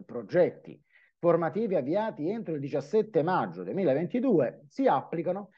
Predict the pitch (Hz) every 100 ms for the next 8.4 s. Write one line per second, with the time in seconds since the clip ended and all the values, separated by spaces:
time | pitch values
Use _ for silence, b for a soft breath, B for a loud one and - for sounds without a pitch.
0 | b b 196 190 - - - 220 160 147
1 | 165 143 147 143 135 135 131 127 123 110
2 | 113 - - 107 147 160 - 90 - 98
3 | 139 139 - 101 98 117 - 117 151 147
4 | 117 143 139 117 101 110 214 214 175 95
5 | 92 95 131 175 208 98 90 98 143 123
6 | 73 65 - 98 - 127 117 110 214 190
7 | - 160 - - - 127 101 85 71 73
8 | 78 69 50 -